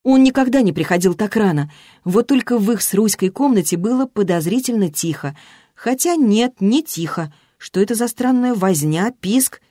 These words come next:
и хихиканье? Тимур рывком распахнул дверь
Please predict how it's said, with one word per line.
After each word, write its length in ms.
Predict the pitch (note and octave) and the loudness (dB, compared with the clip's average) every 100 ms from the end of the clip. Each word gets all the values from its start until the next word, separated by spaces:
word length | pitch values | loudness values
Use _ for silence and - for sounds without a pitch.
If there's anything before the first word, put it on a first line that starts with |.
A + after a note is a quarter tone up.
| _ | _
и 100 | A#3 | -4
хихиканье? 760 | C4 C#4 E4 - E3+ D3 C#3 - _ _ _ | -2 0 -2 0 0 0 -2 -8 _ _ _
Тимур 400 | - G#3+ A#3 D4 | -2 2 4 4
рывком 520 | A#3 F#3+ F#3+ - G3+ | 4 2 0 2 2
распахнул 500 | F3 D#3 D#3 - D#3+ | 2 -2 -4 -2 -4
дверь 340 | D3+ E3+ E4 | -2 0 0